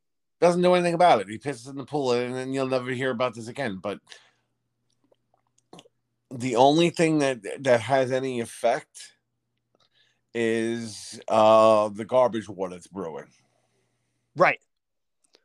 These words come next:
Speaker 2: Right. There's, there is a garbage war brewing.
Speaker 1: Which you
Speaker 2: We
Speaker 1: see
Speaker 2: do
Speaker 1: headline in the newspaper when he's going to get his newspaper.
Speaker 2: Yeah, and we're gonna get a lot more. We're gonna get into that next week with the, with the second episode, which was, can't wait to talk about that one. I kinda <laughs> wish we were talking about that one tonight,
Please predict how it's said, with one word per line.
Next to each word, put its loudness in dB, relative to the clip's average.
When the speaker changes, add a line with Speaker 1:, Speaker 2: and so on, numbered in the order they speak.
Speaker 2:
Right. 2
There's, 4
there 6
is 6
a 2
garbage 4
war 0
brewing. -2
Speaker 1:
Which 0
you -2
Speaker 2:
We -2
Speaker 1:
see -2
Speaker 2:
do -2
Speaker 1:
headline 2
in -8
the -8
newspaper -10
when -6
he's -12
going -4
to -8
get -8
his -14
newspaper. -14
Speaker 2:
Yeah, 0
and -10
we're -2
gonna 4
get 2
a -2
lot -2
more. -4
We're -6
gonna -2
get -2
into -10
that -4
next -6
week -16
with -10
the, -10
with -4
the -8
second 0
episode, -4
which -8
was, -10
can't 4
wait -6
to -20
talk -2
about -4
that 2
one. -6
I -12
kinda 0
<laughs> -20
wish -2
we -8
were -6
talking -8
about -6
that -4
one -10
tonight, -4